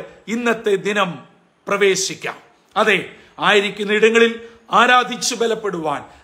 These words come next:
ദൈവകൃപ അനുഭവിപ്പാൻ, പ്രാർത്ഥനയോടെ മുന്നേറുവാൻ ഇന്നത്തെ ഈ വിശുദ്ധ ദിനം പരിശുദ്ധാത്മാവ് നമ്മെ ഓരോരുത്തരെയും ഒരുക്കുകയും സഹായിക്കുകയും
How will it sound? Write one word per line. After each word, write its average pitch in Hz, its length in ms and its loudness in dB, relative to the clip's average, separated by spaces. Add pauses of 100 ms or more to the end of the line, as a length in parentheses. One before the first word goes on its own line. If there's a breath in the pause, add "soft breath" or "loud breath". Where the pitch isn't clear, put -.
ദൈവകൃപ 247 540 2
അനുഭവിപ്പാൻ, 214 760 0 (340 loud breath)
പ്രാർത്ഥനയോടെ 262 640 2
മുന്നേറുവാൻ 233 680 2 (360 loud breath)
ഇന്നത്തെ 220 400 -2
ഈ 214 100 0
വിശുദ്ധ 220 460 -2
ദിനം 202 260 0 (440 soft breath)
പരിശുദ്ധാത്മാവ് 185 1000 0 (380 loud breath)
നമ്മെ 165 200 -2
ഓരോരുത്തരെയും 214 600 4
ഒരുക്കുകയും 202 560 0 (320 soft breath)
സഹായിക്കുകയും 208 880 0